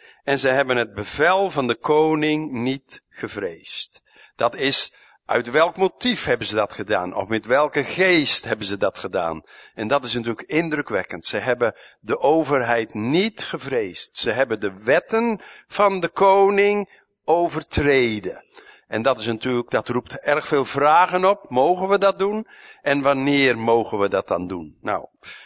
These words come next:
wie weet komen we vandaag, eh, om alles nog te behandelen, maar het wordt al laat. Dus laat ons eerst kijken naar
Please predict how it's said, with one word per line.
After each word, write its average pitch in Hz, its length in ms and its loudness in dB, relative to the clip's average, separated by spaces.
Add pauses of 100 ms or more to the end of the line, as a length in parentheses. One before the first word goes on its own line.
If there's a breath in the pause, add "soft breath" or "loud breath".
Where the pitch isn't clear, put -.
(140 loud breath)
wie 101 180 -8
weet 120 220 0
komen 120 340 0
we 104 80 -4
vandaag, 110 600 -2
eh, 98 200 -2 (180)
om 107 180 -4
alles 127 280 0
nog 127 180 -4
te 107 100 -6
behandelen, 120 500 -2
maar 107 120 -2
het - 140 -12
wordt - 320 -4
al 95 360 -6 (400 soft breath)
laat. 131 500 0
Dus - 340 -4
laat 151 240 2
ons 143 260 -6
eerst 170 400 -2
kijken 160 420 0
naar 151 500 0